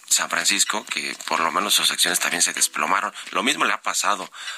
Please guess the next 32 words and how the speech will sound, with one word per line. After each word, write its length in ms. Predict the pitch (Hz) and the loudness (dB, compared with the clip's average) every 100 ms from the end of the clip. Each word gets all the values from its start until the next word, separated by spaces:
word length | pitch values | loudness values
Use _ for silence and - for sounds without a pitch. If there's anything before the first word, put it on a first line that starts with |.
| - | -4
a 380 | 85 85 85 - | 0 2 0 -2
las 280 | 80 85 87 | -4 0 0
acciones 360 | 78 107 104 90 | 2 0 0 -2
de 80 | |
los 180 | 82 82 | 0 0
bancos 320 | 98 101 - | 0 0 2
a 80 | 85 | 2
nivel, 340 | 76 73 95 - - - - - | 0 -2 -2 -4 -10 -10 -8 -4
eh, 100 | 87 | -2
internacional 1080 | 85 - 80 85 78 - 82 95 98 104 - | -2 -2 -2 0 2 2 0 0 0 -2 -8
en 360 | 90 87 80 78 | -10 -10 -12 0
bolsas 400 | 101 98 98 82 | 0 2 0 0
de 300 | 78 71 - - - | -2 -2 -6 -12 -4
el 140 | 82 80 | -4 0
mundo, 340 | 117 104 95 | -2 0 -2
no 140 | 90 | 0
solo 360 | 80 90 87 82 - - - - | 0 2 0 -2 -4 -8 -6 -4
en 180 | 82 | -2
Estados 460 | 76 - 92 - - | 0 0 2 2 2
Unidos, 500 | 76 90 87 87 - - - - | 0 0 2 4 2 -2 -12 -10
en 160 | - 87 | -4 0
estos 280 | 90 - - | 0 0 0
tres 280 | 82 - | 2 2
índices 480 | 90 87 - 82 - | 0 2 2 4 2
importantes, 540 | 82 - - 95 92 80 | 2 -2 0 0 0 -4
el 80 | |
Standard 420 | 71 - 90 90 67 | -4 -2 -2 0 -2
and 100 | - | -2
Poor's, 320 | 90 87 - | -2 2 2
el 140 | 78 | 2
Nasdaq 360 | 85 92 90 - - - - - | 0 0 0 -2 -4 -4 -4 -4
y 420 | - 82 87 - | -2 0 2 0